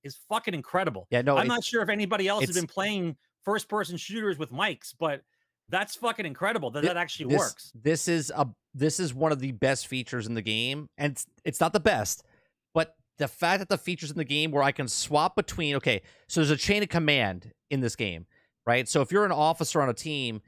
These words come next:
Speaker 2: you have chain of command, or there, you have c-, communication with all other officers and command, okay? So that's one channel. Then there's,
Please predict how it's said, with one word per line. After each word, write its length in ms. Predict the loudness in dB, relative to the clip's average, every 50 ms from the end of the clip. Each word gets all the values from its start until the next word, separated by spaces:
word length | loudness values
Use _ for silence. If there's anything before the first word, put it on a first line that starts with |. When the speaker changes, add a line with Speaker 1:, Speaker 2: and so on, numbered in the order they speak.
| _ _ _ _ _ _ -2
Speaker 2:
you 140 | 2 2 2
have 100 | 2 2
chain 240 | 0 0 0 0 0
of 40 |
command, 460 | 0 0 2 4 4 4 4 4 4 4
or 220 | 4 2 2 0 -2 0
there, 240 | 2 2 2 0 -4 _ _ _ -6
you 160 | -2 2 2
have 180 | 4 2 0 -2 -14
c-, 60 | -20 _ _ _ _ _ _ _ _ _ _ -4
communication 600 | -2 -2 0 2 2 2 2 2 0 0 0 0
with 100 | 0 2
all 320 | 2 4 4 4 4 4
other 160 | 2 2 4
officers 720 | 4 4 2 2 0 -2 -6 -4 -4 -4 -6 -6 -8 -12 -16 _ _ -20 -20 _ _ 0 2
and 360 | 4 4 4 2 0 -4 -6 _ _ _ _ _ _ _ -4
command, 500 | 0 2 2 4 2 2 0 -4 -10 -16 _ _ _ _ _ _ _ _ -4
okay? 360 | -2 0 2 2 2 0 -4 _ _ _ _ _ _ _ _ _ _
So 120 | 0 2 4
that's 180 | 4 2 2
one 200 | 2 2 2 2
channel. 440 | 2 2 2 2 2 0 -8 -12 -14 _ _ _ -2
Then 220 | 2 2 2 4
there's, 340 | 4 4 4 2 0 -4